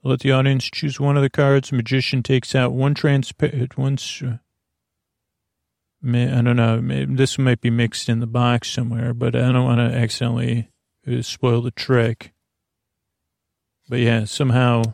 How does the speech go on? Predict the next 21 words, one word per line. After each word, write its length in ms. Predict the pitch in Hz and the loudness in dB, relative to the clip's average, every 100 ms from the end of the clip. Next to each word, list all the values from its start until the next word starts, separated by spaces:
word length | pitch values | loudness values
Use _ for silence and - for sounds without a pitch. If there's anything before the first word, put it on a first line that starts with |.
| - _ _ 127 | -8 _ _ -2
uh, 680 | 117 120 120 127 131 131 123 | 0 0 -2 -4 -6 -6 -4
ma-, 360 | 123 123 127 | -2 0 -2
somehow 400 | 127 151 135 123 | -4 0 2 2
magic 420 | 120 113 110 - | 2 2 0 -2
happens 440 | 127 117 113 120 - | 0 0 0 -4 -4
with 140 | 120 | -6
see-through 580 | - - - 120 - 120 | -6 -12 -4 -2 -2 -6
cards. 640 | - 120 113 117 - - - _ _ _ _ _ _ _ _ _ _ _ _ _ _ _ _ | -2 0 0 -4 -12 -14 -18 _ _ _ _ _ _ _ _ _ _ _ _ _ _ _ _
Oh, 140 | 151 135 | -2 2
this 220 | 139 - | 2 2
one 140 | 170 | 4
has 280 | 127 117 - | 4 4 2
a 40 | |
magic 540 | 113 120 123 127 117 113 | 0 2 2 2 -2 -4
ba-, 320 | 117 120 139 | 0 0 2
this 200 | 139 135 | 0 0
is 200 | 147 120 | 0 2
a 100 | 123 | 0
black 400 | 110 127 123 131 | 0 2 2 2
silk 420 | - - 127 - - | 0 0 2 0 -2
bag. 680 | 120 117 127 135 151 151 | 0 2 4 2 2 0